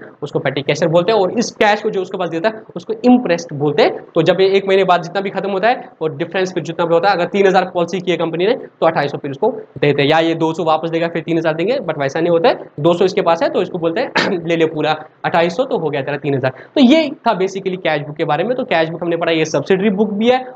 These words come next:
और ये एक principal बुक भी है, ये एक ज-, जर्नल भी खुद में है और एक ledger भी खुद में है। तो ये था आपका cash book के बारे में, ठीक है। तो मैंने सारे points cover कर दिए जो मैंने आपको notes दे दिए थे, single column, double column,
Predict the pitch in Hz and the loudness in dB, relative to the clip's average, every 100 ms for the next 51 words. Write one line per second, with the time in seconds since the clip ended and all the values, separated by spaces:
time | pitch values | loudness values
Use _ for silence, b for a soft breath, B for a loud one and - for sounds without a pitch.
0 | - 165 160 160 160 - 247 - 226 202 | -6 -2 -2 -2 -6 2 2 2 -4 -2
1 | 170 170 190 190 196 160 147 147 147 - | -4 -4 2 2 2 0 -4 -4 -6 -10
2 | _ - 170 156 180 214 226 220 226 226 | _ 0 0 4 4 6 4 2 0 0
3 | 208 220 254 254 B - 196 180 165 156 | 2 2 2 -4 B -4 -2 -2 0 -2
4 | 151 151 147 156 147 135 135 - 190 180 | 0 -2 -2 -4 0 -2 -2 -4 0 4
5 | 233 233 175 160 202 233 - _ _ _ | 4 4 2 0 -2 -4 -8 _ _ _
6 | _ _ - - 175 165 156 151 151 139 | _ _ -18 0 2 2 0 -6 -2 -2
7 | 135 208 254 _ _ _ _ - - - | -2 -4 -6 _ _ _ _ -20 -20 -20
8 | - - - - _ - - - 254 262 | -20 -20 -20 -20 _ -20 -20 2 4 4
9 | 277 - - 214 214 226 226 190 220 220 | 2 -2 -4 0 2 2 2 2 4 2
10 | 214 202 196 190 170 185 180 175 170 165 | 2 2 2 2 0 -2 0 2 2 2
11 | 180 175 185 190 160 151 147 214 - - | 0 2 2 2 -4 -2 0 -2 -2 -18
12 | _ _ _ - 170 165 160 156 151 147 | _ _ _ 2 4 4 4 0 0 0
13 | 147 151 147 | 0 0 -2